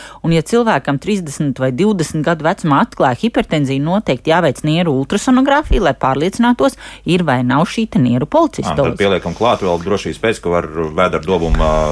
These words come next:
Speaker 2: laikā
Speaker 1: Jā, bet
Speaker 2: pārbaudot to.
Speaker 1: u-, ultrasonogrāfija nav skrīninga metode. Tas ir
Speaker 2: Kāpēc? Nu, ja šāds burbulīšs, tad mēs varam atstāt,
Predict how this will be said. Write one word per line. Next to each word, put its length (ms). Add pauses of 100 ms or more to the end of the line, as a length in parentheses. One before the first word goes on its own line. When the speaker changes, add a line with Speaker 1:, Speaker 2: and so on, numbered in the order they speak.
(140)
Speaker 2:
laikā 560
Speaker 1:
Jā, 260
bet 220
Speaker 2:
pārbaudot 160
to. 80
Speaker 1:
u-, 160 (140)
ultrasonogrāfija 800
nav 220
skrīninga 640
metode. 640 (160)
Tas 240
ir 120
Speaker 2:
Kāpēc? 340 (2000)
Nu, 140
ja 160 (120)
šāds 320
burbulīšs, 520
tad 160
mēs 160
varam 240
atstāt, 380